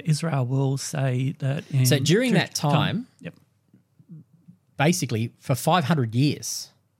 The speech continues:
Speaker 2: Israel has been under Turkish, the land of Palestine has been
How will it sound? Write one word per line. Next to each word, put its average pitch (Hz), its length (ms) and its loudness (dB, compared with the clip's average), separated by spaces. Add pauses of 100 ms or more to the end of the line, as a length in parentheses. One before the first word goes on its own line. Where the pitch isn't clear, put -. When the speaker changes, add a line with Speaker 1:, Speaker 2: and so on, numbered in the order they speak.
(580)
Speaker 2:
Israel 123 640 2
has 120 220 -4
been 113 380 0
under 110 500 -2
Turkish, - 760 -4 (220)
the 110 120 -4
land 123 320 2
of 104 100 -8
Palestine 113 540 -4
has 107 160 -6
been 107 340 -6